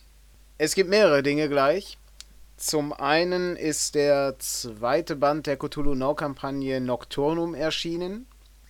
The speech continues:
Der setzt das Geschehen dann jetzt richtig fort. Also die Kampagne fängt im zweiten Band also richtig an.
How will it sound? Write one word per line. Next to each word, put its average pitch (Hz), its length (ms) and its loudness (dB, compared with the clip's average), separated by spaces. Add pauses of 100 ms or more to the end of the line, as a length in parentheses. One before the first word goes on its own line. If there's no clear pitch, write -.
(160)
Der 131 300 2
setzt 139 460 -4
das 131 260 0
Geschehen 147 540 0
dann 135 320 0
jetzt - 760 -6
richtig 139 480 -2
fort. 170 380 2
Also 147 200 2
die 143 140 -2
Kampagne 143 440 -2
fängt 139 200 -6
im 127 140 -6
zweiten 135 480 -4
Band 131 240 -2
also 120 400 -2
richtig 131 440 -4
an. 175 280 -4